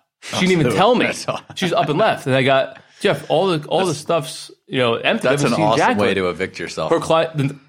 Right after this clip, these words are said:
Speaker 1: her name was
Speaker 2: That's
Speaker 1: Jack-,
Speaker 2: how I would do it.
Speaker 1: her name was Jacqueline Rodriguez. And then I had repairs, other vacancies. We had a guy die who owned two of the eight units. The maintenance fee went up over thirty percent. You name it. Oil bills going high, special assessments. Just, listen,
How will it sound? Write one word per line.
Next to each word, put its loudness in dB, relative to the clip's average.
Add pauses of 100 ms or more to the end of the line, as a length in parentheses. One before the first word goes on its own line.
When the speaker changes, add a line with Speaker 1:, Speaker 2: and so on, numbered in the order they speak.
(120)
Speaker 1:
her 0
name 4
was 0
Speaker 2:
That's 2
Speaker 1:
Jack-, 4
Speaker 2:
how 4
I 4
would -4
do -8
it. -10
Speaker 1:
her 2
name 2
was 0
Jacqueline 2
Rodriguez. 0 (240)
And 0
then 4
I 4
had 2 (200)
repairs, 2
other 2
vacancies. 0 (280)
We 0
had 2
a 0
guy 4
die 4
who 2
owned 2
two 0
of 0
the 2
eight 2
units. 0
The -6
maintenance 0
fee 0
went 2
up 0
over 0
thirty 2
percent. 0 (320)
You 2
name 2
it. -10
Oil 4
bills 0
going 0
high, 2
special 0
assessments. -2
Just, -4 (480)
listen, -2